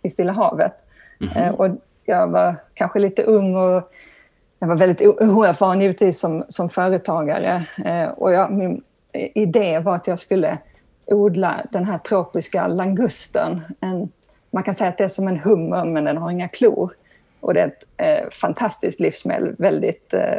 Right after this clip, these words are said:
Speaker 1: väldigt smakligt. Så jag var där nere ett tag och försökte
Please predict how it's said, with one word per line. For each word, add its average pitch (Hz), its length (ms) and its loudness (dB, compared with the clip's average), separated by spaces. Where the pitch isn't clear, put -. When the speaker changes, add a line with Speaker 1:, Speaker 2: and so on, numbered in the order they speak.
Speaker 1:
väldigt 185 420 -2
smakligt. - 580 -2
Så - 160 -2
jag 190 120 4
var 196 100 2
där 208 180 2
nere 196 400 2
ett - 180 -6
tag 175 460 0
och 175 180 -2
försökte 170 640 -2